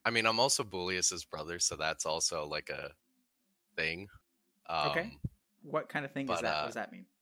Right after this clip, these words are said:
Speaker 1: I don't know. It's just, like, like, I, maybe that'll add some context to the
Speaker 2: Okay.
Speaker 1: the situation. But, um, the f-, the,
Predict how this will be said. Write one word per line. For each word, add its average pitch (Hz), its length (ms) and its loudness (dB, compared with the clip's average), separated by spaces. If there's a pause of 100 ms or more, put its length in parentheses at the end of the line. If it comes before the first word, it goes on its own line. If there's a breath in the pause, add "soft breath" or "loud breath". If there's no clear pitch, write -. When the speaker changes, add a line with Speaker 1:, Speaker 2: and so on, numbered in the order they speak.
(240)
Speaker 1:
I 165 160 6
don't 180 120 6
know. 110 200 8
It's 117 200 4
just, - 220 0
like, 120 240 0 (340)
like, 92 200 -8 (240)
I, 90 140 -4 (120)
maybe 101 300 -8
that'll 85 240 4
add 80 240 0
some - 180 -2
context 76 760 -4
to 87 80 -8
the 73 300 -10 (340)
Speaker 2:
Okay. 226 280 -6 (720)
Speaker 1:
the - 80 -18
situation. 80 720 -4 (100)
But, 98 180 4
um, 80 280 4 (280)
the 110 120 0
f-, - 140 0
the, 110 360 -2